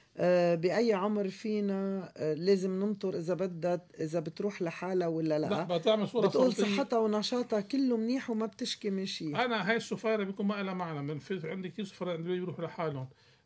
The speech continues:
Speaker 2: بس أنا إذا بنتي بعمل لها فو-، ص-، ف-، صورة صوتية عند حكيمة قلب أطفال كل سنة، تسعي عمرها ثمانية عشر.
Speaker 1: تطمن بالي.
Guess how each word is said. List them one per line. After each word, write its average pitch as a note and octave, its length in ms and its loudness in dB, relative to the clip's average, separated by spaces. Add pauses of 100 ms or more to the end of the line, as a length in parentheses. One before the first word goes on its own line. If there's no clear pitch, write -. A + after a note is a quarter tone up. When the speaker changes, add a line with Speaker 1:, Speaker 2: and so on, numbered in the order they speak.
Speaker 2:
بس D#3+ 260 -6
أنا G#3+ 260 0
إذا F3 120 -4
بنتي G#3 400 -2
بعمل G3+ 300 -4
لها F#3 80 0
فو-، A#3+ 320 -6
ص-، - 120 -4
ف-، F#3 340 -4
صورة G3 320 0
صوتية F#3 580 -4
عند E3 180 -6
حكيمة F#3 500 -4
قلب G3 200 -4
أطفال G#3+ 400 -4
كل G#3 160 -6
سنة، F3 260 -10
تسعي G3 280 -8
عمرها F#3+ 200 -6
ثمانية E3+ 200 -10
عشر. D#3+ 200 -4
Speaker 1:
تطمن D#3+ 400 0
بالي. A2+ 340 -4